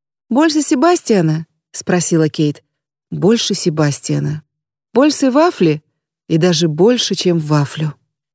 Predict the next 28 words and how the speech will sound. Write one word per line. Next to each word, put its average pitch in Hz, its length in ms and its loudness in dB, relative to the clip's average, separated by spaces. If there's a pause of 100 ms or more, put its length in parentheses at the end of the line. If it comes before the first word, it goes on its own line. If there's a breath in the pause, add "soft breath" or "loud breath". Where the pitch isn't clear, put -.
(500)
«Даже 190 340 0
больше 190 480 2
Дафны 180 560 2
и 180 40 2
Моргана», 165 640 0 (120)
сказала 151 580 0
бы 160 260 2
Эстер, 170 340 -2
но 165 200 0
про 175 240 0
них 202 280 0 (180)
Кейт 175 300 0
уже 151 200 0
не 156 80 0
спросила. 139 640 -4 (1000)
На 226 160 4
пирсе 359 580 2
прогуливалось 302 760 2
несколько 285 420 0
человек, 277 640 0 (160)
и 196 400 2
Эстер 277 340 2
прищурилась, 277 920 2
высматривая 165 720 2
приметную 233 800 2
рыжую 214 420 2
шевелюру 180 560 2
Дафны, 156 560 -2